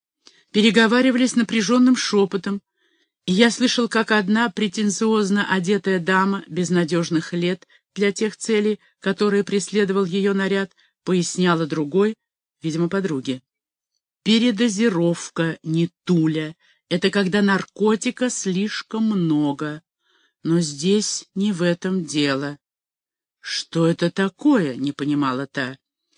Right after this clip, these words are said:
«Что-то вроде отравления». Какой-то парень, стоявший возле, недружелюбно покосился на подруг. «Какая же это передозировка?» — пробурчал он оскорблённо. «Уж не говорите, если не знаете».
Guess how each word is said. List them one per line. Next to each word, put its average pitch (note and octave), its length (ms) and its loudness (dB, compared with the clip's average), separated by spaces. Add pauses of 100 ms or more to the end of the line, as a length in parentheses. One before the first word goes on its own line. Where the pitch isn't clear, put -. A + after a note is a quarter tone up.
«Что-то - 560 -2
вроде G#3 380 0
отравления». F#3+ 1300 0 (1800)
Какой-то F#3+ 440 2
парень, G#3+ 380 0
стоявший D#3 560 -4
возле, C#3+ 440 -4 (180)
недружелюбно F3 680 0
покосился F#3 560 -2
на F#3 120 -2
подруг. F3 480 -4 (540)
«Какая F3 500 2
же F#3 140 0
это F#3 320 -2 (440)
передозировка?» — F#3 1400 2 (280)
пробурчал C#3+ 600 -2
он C#3 140 0
оскорблённо. C#3+ 640 -2
«Уж - 140 -4
не G3+ 100 -2
говорите, A3+ 440 -2
если B2 280 -6
не C3 160 0
знаете». B2 600 -4